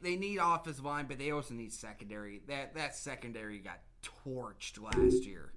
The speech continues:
And they got torched by a <laughs> bad,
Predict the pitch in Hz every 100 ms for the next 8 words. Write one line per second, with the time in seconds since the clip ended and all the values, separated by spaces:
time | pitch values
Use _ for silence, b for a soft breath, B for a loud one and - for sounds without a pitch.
0 | b b b b b b b b b b
1 | b - 123 127 170 175 135 - - 156
2 | 160 - - 131 117 117 - - 131 147
3 | - - - - - - 247 220 - 254
4 | 175 127 107